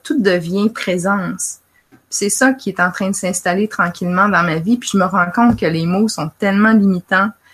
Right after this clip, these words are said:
Euh, c'est comme, c'est comme si c'est dans, dans le silence, c'est vraiment dans la présence que ça,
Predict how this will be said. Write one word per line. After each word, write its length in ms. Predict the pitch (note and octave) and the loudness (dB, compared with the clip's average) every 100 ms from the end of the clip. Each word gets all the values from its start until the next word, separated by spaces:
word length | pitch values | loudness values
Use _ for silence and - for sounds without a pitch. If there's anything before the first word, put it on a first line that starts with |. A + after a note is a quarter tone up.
| _ _ _ _ E3+ | _ _ _ _ -4
Euh, 320 | D3 D3 D#3 | -2 -2 -4
c'est 180 | - E3 | -6 -4
comme, 420 | G3+ G#3 G3+ - _ _ _ _ _ _ _ _ _ _ _ _ _ _ _ _ _ | 0 0 0 -4 _ _ _ _ _ _ _ _ _ _ _ _ _ _ _ _ _
c'est 180 | - F3 | -4 -2
comme 220 | A3+ A3 | 2 4
si 220 | A#3 - B3 | 2 0 0
c'est 160 | G#3+ | 0
dans, 300 | E3 D#3 E3+ E3+ | 2 2 2 -2
dans 220 | F3+ F3+ | 0 2
le 40 | F#3 | 2
silence, 680 | - - G#3 G3 G3+ F3+ | 0 2 2 2 2 -2
c'est 100 | - | -2
vraiment 280 | F3+ F#3+ G#3+ | -2 0 2
dans 140 | A#3+ F3+ | 4 4
la 120 | F3 | 0
présence 640 | - F#3 F#3 G3+ G3 F#3 | -4 -6 -2 -2 -2 -4
que 100 | - | -6
ça, 360 | F3+ - E3 | -6 -4 -4